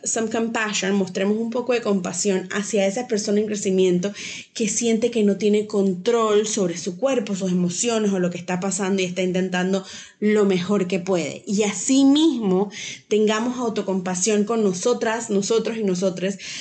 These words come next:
acerca de estos momentos, porque también estamos haciendo lo mejor que se puede con lo que se tiene. Regresamos al punto número tres, que serían las expectativas.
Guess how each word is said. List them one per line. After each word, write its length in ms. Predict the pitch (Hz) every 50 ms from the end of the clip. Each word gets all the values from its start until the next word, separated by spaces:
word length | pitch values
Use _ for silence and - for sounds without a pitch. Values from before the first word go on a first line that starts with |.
| - - - - - - 226 233
acerca 600 | - - - - 294 311 330 330 349 320 302 277
de 80 | 269
estos 240 | 262 269 - 294 269
momentos, 580 | 247 240 208 208 226 254 262 262 254 262 277 269 -
porque 280 | - 226 214 220 202
también 720 | 185 180 190 180 180 196 208 190 190 226 262 311 330 349 403
estamos 460 | 381 - - - 226 220 233 233 233
haciendo 540 | 240 214 208 - 214 202 196 196 208 214 180
lo 280 | 214 226 220 220 214
mejor 500 | 214 208 208 196 202 - - 254 247 240
que 120 | 240 269 254
se 120 | 254 226
puede 480 | 180 175 185 196 202 202 202 190 190 -
con 240 | - 247 233 226 220
lo 140 | 208 208
que 120 | 208 208 185
se 180 | 180 - 175
tiene. 520 | 175 - - 170 127 82 82 - - - _ - - - - - - - - -
Regresamos 400 | - 202 190 185 202 202 208 220
al 140 | 220 196 185 -
punto 260 | 214 214 214 214 226
número 320 | 214 196 185 170 175 175
tres, 180 | 180 233 269 262
que 120 | - 226
serían 260 | 214 208 185 190 190
las 120 | 196 202 202
expectativas. 920 | 202 202 - - - 190 180 180 - - 175 175 175 196 190 180 170 -